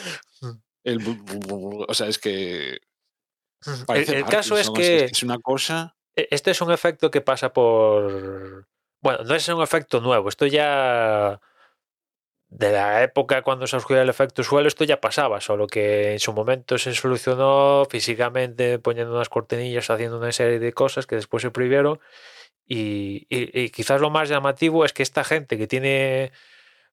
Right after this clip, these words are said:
Speaker 1: unos cerebros del copón y ordenadores y todo esto, de repente ponen los coches en la pista y pasa esto y dicen, "Hostia,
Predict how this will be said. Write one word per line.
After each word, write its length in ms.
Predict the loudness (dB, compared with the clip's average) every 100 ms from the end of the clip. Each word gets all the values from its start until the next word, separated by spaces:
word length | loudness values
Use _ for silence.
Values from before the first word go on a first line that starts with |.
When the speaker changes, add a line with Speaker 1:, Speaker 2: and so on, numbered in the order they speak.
| _ _ _ _
Speaker 1:
unos 300 | -4 -2 0
cerebros 500 | 2 4 4 2 0
del 160 | 0 2
copón 500 | 0 4 4 4 2
y 1000 | -4 -6 -4 -4 -2 0 0 0 0 2
ordenadores 640 | 2 4 4 4 4 0 -6
y 60 |
todo 260 | 0 4 4
esto, 240 | 2 0
de 100 | 2
repente 580 | 2 2 0 0 0 2
ponen 320 | 2 0 2 0
los 100 | 0
coches 240 | 0 0
en 80 | 0
la 140 | 0
pista 380 | 0 0 2 2
y 60 | 2
pasa 300 | 2 2 0
esto 300 | 0 2 4
y 60 |
dicen, 220 | 2 -2 -2
"Hostia, 440 | -4 -2 0 0